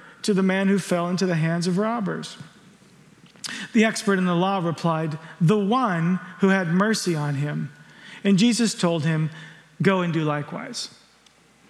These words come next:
You know, uh, there's th-, that last, that last little bit, let's talk about it for just a second. One thing I find very interesting is that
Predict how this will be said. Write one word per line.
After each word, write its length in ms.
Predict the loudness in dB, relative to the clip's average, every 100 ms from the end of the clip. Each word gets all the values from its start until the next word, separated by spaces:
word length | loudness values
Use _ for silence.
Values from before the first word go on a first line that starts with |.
| -20 -6 2
You 100 | 4
know, 180 | 4
uh, 260 | -2 -4 0
there's 440 | 0 0 -4 -8 -10 -2
th-, 200 | -2 2
that 240 | 2 2 2
last, 280 | 0 -2 -2 -2 -2 0
that 200 | 0 2
last 280 | 0 0 0
little 160 | 0 0
bit, 260 | 0 0
let's 220 | -2 -2
talk 240 | 0 0 2
about 200 | 0 -2
it 120 | -2
for 100 | -2
just 260 | -2 -4 -4
a 60 |
second. 460 | -4 -4 -4 -6 -6 0
One 240 | 0 2
thing 160 | 0 -2
I 60 |
find 260 | -2 -2 0
very 300 | 0 0 -2
interesting 500 | -2 -2 -4 -4 -4
is 120 | -4
that 300 | -2 -2 -4